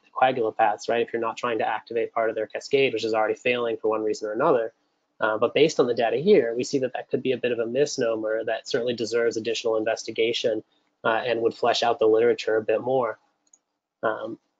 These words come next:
and I think that's all I'll have for you on M B C A and its use in G I bleeds. Um, but let me first give a sincere, sincere thank you to all of our faculty, uh, Doctor Renata and Doctor Bichet.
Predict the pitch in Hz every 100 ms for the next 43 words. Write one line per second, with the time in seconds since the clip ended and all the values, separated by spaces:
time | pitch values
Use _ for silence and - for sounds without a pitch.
0 | - - 127 120 170 151 147 - 139 127
1 | 127 - 131 131 - 131 113 113 117 117
2 | 117 - 117 110 104 120 113 113 - 117
3 | 110 113 117 110 110 127 - _ _ _
4 | _ - 110 107 123 131 - 135 - 120
5 | 113 120 - 127 127 120 - 117 123 -
6 | 117 - - 113 113 110 - 110 113 127
7 | - 113 107 110 117 117 - 113 113 117
8 | 110 110 113 113 110 - 113 110